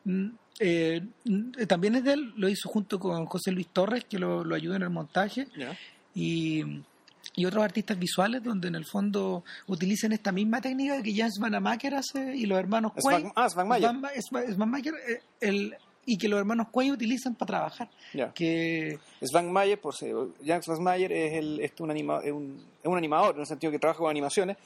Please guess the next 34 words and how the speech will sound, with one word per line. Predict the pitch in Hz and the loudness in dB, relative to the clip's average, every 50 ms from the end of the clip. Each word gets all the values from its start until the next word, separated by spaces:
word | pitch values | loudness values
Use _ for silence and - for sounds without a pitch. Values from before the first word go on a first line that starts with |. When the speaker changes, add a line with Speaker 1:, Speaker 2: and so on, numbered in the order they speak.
| - - _ _ - | -20 -20 _ _ -2
Speaker 2:
que | 165 | 0
hace | 156 - 170 | 0 2 0
animaciones | 156 147 - - 180 170 | -2 -2 0 -2 -2 0
de | 175 | 0
plasticina. | 160 151 - - 147 - - 185 139 120 - _ _ _ _ _ _ _ _ - | -2 -2 -2 -2 -4 0 0 0 0 0 -4 _ _ _ _ _ _ _ _ -2
Speaker 1:
Sí. | - 233 202 190 - _ - | 0 0 0 -2 -6 _ -2
Speaker 2:
Que | 151 | -2
este, | 147 - 170 156 - | 0 0 -2 -4 -4
esta | - 156 - - | -6 -4 -4 -2
cosa, | 151 165 156 - 147 151 | -2 -2 -2 0 0 0
esta | 139 151 - 160 | 0 0 0 2
cabeza | 156 151 143 - 156 | 2 2 2 2 0
verde, | 143 156 165 175 165 156 | 0 2 2 0 0 0
con | 143 156 | -2 -4
estos | 156 - 151 | -2 -2 0
brazos | 143 151 147 214 | 0 0 2 2
Speaker 1:
Y | 202 | 2
con | 190 226 | 4 4
Speaker 2:
verdes, | 214 214 208 | 4 4 2
también | 202 196 233 269 | 0 0 0 0
Speaker 1:
muñecos | - 247 196 170 | -2 -2 -2 -2
Speaker 2:
con | |
una | 156 151 | -2 -2
Speaker 1:
también. | 160 160 156 165 | -2 -2 -2 -2
Speaker 2:
pieza, | 175 175 151 | -2 -4 -4
sí. | - - 180 - - _ _ - - _ - - - _ _ - | -2 -2 -2 -4 -4 _ _ -20 -20 _ -20 -20 -20 _ _ -6
Sí, | - - 170 | -2 -2 0
y | 120 165 170 160 | 2 2 2 4
también | 156 160 196 220 | 4 4 4 2
tiene | 208 226 220 | 2 2 2
películas | 202 208 220 214 220 214 196 | 2 2 2 4 4 4 4
de | 196 | 2
terror | 165 180 175 190 214 214 214 | 2 2 4 4 4 2 2
con, | - 208 202 190 190 190 185 185 185 180 180 175 175 165 | 0 -2 0 0 -2 -2 -2 -2 -2 -2 -2 -2 -4 -6